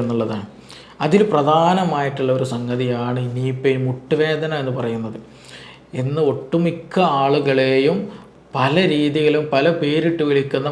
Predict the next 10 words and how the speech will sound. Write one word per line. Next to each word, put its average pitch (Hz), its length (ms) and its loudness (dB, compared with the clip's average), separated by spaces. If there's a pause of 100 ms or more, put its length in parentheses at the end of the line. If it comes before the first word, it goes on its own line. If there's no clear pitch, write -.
മുട്ടുവേദനകളാണ് 135 920 -2 (600)
ഇന്ന് 170 160 4 (520)
ആളുകൾക്കുള്ളത്. 165 640 6 (960)
അതിൽ 147 180 0 (300)
പ്രത്യേകിച്ച് 135 500 2
റുമാറ്റോ-, 131 400 -2 (200)
ഏഹ്, 131 200 -2
റുമാറ്റിസത്തിൻ്റെ 135 680 -4
പ്രശ്നമുള്ളവർ, 123 580 -2 (560)
ഓസ്റ്റിയോ 135 340 0